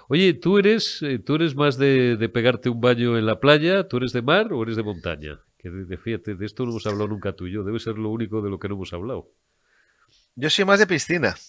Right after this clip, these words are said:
Speaker 2: pero bueno.
Speaker 1: Ah, bueno,
Speaker 2: A mí la
Speaker 1: está
Speaker 2: playa,
Speaker 1: bien.
Speaker 2: la,
Speaker 1: Lo
Speaker 2: la, la
Speaker 1: justo.
Speaker 2: playa tiene que estar. No, no, la playa lo justo no. Yo si estoy, si tengo el hotel o la casa al lado de la playa y no me lleno mucho de arena y puedo ir en-, entrando y saliendo, no me importa.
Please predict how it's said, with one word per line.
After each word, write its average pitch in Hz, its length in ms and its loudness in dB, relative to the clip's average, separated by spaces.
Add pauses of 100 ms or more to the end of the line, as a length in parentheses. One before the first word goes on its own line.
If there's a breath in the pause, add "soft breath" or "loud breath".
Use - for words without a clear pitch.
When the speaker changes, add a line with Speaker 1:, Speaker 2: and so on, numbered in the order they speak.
Speaker 2:
pero 113 180 2
bueno. 117 320 2 (220)
Speaker 1:
Ah, 170 80 2
bueno, 139 320 -2
Speaker 2:
A 113 40 0
mí 139 80 4
la 156 100 10
Speaker 1:
está 160 100 0
Speaker 2:
playa, 180 320 8
Speaker 1:
bien. 139 260 8 (1400 loud breath)
Speaker 2:
la, 131 120 2
Speaker 1:
Lo 101 100 0
Speaker 2:
la, - 40 -4
la 139 80 6
Speaker 1:
justo. 151 240 4
Speaker 2:
playa 220 220 4
tiene 214 160 0
que 190 60 -6
estar. 185 180 -6 (600)
No, 202 200 -4
no, 226 80 -2
la 147 120 6
playa 220 180 -2
lo 190 80 2
justo 202 280 -8
no. 165 180 -4
Yo 131 120 -4
si - 140 2
estoy, 175 320 -8
si - 160 -10
tengo 185 160 -8
el 190 80 -2
hotel 165 260 -2
o 156 60 -2
la 143 80 2
casa 135 260 -4
al 127 80 0
lado 156 160 2
de 160 60 2
la 143 160 2
playa 101 360 -6
y 110 60 -10
no 127 80 -14
me 151 80 -8
lleno 151 180 -6
mucho 143 220 -12
de 131 80 -2
arena 101 320 -6
y 107 60 -10
puedo 139 220 -6
ir 147 60 -6
en-, 139 140 -8
entrando 123 380 -8
y - 20 -14
saliendo, 147 380 -10
no 147 80 -10
me 107 60 -8
importa. - 480 -12